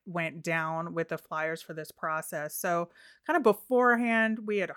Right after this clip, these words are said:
heard that Barry Trotz was the first choice, but maybe Trotz had said no, and they sort of moved on for the rest of the process. We also heard that the three finalists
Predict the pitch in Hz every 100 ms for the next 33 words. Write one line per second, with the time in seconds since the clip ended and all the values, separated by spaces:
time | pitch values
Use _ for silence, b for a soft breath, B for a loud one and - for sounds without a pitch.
0 | - 254 254 254 247 - 190 165 175 185
1 | 185 180 - 208 190 185 - 190 175 170
2 | 170 - 165 - 247 220 214 - 170 165
3 | 156 _ _ _ 196 196 208 196 190 -
4 | 214 185 185 175 170 175 160 185 233 220
5 | 220 175 170 - 180 165 170 165 165 170
6 | 170 170 - 165 151 160 196 214 - 190
7 | 185 180 170 - 170 180 - _ _ -
8 | 226 - 240 247 254 226 - 202 190 190
9 | 190 185 185 175 175 175 175 165 - 180
10 | 180 - 214 208 208 185 196 202 233 247
11 | 269 -